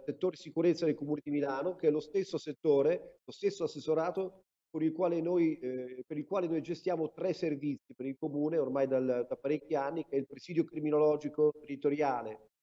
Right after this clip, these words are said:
il servizio psicotraumatologico per le vittime di reato e il servizio di mediazione sociale penale. Con i nostri operatori abbiamo dato la disponibilità di aprire questo sportello telefonico,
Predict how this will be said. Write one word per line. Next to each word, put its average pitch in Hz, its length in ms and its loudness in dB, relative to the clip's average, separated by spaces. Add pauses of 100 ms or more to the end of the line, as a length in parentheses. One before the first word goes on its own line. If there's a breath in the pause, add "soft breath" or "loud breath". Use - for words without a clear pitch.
(100)
il 139 120 -20
servizio 160 360 -2
psicotraumatologico 156 880 0
per - 140 -20
le 147 60 -4
vittime 151 320 -6
di 147 120 0
reato 139 400 0
e 147 80 2
il 143 80 2
servizio 151 480 -12
di 143 40 -10
mediazione 151 460 0
sociale 151 380 -4
penale. 180 680 -4 (120)
Con 175 140 0
i 175 60 -2
nostri 190 280 2
operatori 202 640 0
abbiamo 160 300 -4
dato 160 240 -4
la 147 80 6
disponibilità 156 880 0
di 156 120 -2
aprire 170 380 2
questo 147 240 -6
sportello 151 460 0
telefonico, 135 760 -2